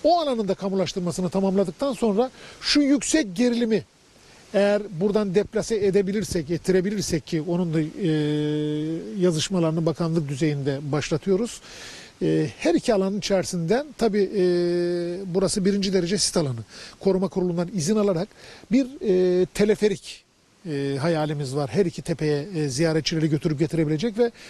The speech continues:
ortadan geçen yaklaşık iki kilometre uzunluğundaki bir deremiz var. O dereyi ıslah ettik. O dereyi şişirme yöntemiyle su tutup içerisinde küçük bir Venedik yaratmayı,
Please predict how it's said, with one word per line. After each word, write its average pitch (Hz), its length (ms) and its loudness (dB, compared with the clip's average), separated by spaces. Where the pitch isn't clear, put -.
ortadan 240 500 2
geçen 214 320 -2
yaklaşık 208 440 0
iki 254 180 -4
kilometre 196 460 2
uzunluğundaki 180 840 0
bir 208 160 2
deremiz 196 500 2
var. 147 80 -2
O 180 120 0
dereyi 233 280 2
ıslah 233 340 -2
ettik. - 380 -4
O 240 160 2
dereyi 240 400 -2
şişirme 233 460 0
yöntemiyle 208 600 0
su - 340 2
tutup 220 300 -6
içerisinde 214 800 0
küçük 247 300 -4
bir 233 180 2
Venedik 202 340 2
yaratmayı, 160 580 -2